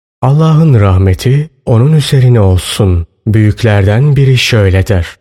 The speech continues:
"İzzet ve celal sahibi Allah'a kullukları tam tahakkuk etmiş kişiler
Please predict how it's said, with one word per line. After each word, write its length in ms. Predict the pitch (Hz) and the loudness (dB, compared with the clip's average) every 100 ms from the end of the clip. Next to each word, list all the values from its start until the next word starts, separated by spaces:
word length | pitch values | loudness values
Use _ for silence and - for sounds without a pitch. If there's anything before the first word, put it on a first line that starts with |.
| _ _ _ _ _ _ _ | _ _ _ _ _ _ _
"İzzet 580 | 131 110 92 156 - 117 | -2 0 0 -2 -2 -2
ve 280 | 117 113 107 | 0 2 0
celal 400 | 98 107 98 147 | 0 -2 0 -2
sahibi 680 | - - 135 120 117 107 107 | -4 -2 0 2 2 2 2
Allah'a 680 | 98 92 92 90 92 117 139 _ _ - | 2 0 0 0 0 -2 -4 _ _ -6
kullukları 680 | 120 107 110 113 107 104 98 | -2 0 0 0 0 0 0
tam 260 | 127 160 | 0 -2
tahakkuk 560 | 156 131 127 - 113 120 | -2 -2 -2 -2 -4 -2
etmiş 380 | 107 107 98 - | -2 -2 -2 -2
kişiler 520 | 104 - 101 101 | -4 -2 -2 -2